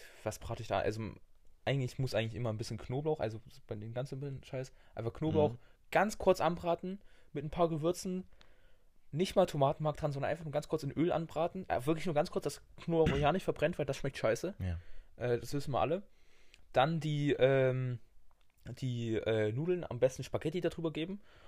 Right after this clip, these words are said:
Speaker 1: und nochmal so eine gute Kelle, äh, Nudelwasser.
Speaker 2: Mhm.
Speaker 1: Äh, und das dann o-, unter ordentlichem Rühren reduzieren lassen.
Speaker 2: Mhm.
Speaker 1: Ähm, und dann hat man wirklich eigentlich eine, eine, eine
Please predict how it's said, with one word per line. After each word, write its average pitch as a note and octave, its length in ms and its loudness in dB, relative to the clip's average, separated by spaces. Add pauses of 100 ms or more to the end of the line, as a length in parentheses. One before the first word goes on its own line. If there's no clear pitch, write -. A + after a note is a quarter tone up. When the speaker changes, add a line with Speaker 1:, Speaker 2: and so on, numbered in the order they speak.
(200)
Speaker 1:
und D#3 180 2
nochmal C#3+ 260 2
so C3+ 80 -2
eine C3+ 120 2
gute D#3+ 280 -4
Kelle, C#3 560 4
äh, A#2 640 6
Nudelwasser. F#3 720 0
Speaker 2:
Mhm. E2 280 -4 (640)
Speaker 1:
Äh, B2+ 340 10
und C3 200 0
das C#3+ 160 8
dann C3+ 240 2 (400)
o-, F#2 220 0
unter C3 420 6 (140)
ordentlichem C#3+ 380 6
Rühren D3 200 2
reduzieren C3 500 -2
lassen. F#3 300 -4 (720)
Speaker 2:
Mhm. E2+ 260 -4 (100)
Speaker 1:
Ähm, B2+ 760 8 (840)
und A#2+ 100 -2
dann B2+ 100 4
hat C3 120 2
man C3 160 2
wirklich C3 240 0
eigentlich B2 340 0
eine, A#2 300 -2
eine, A#2 160 -6 (240)
eine A2 180 -6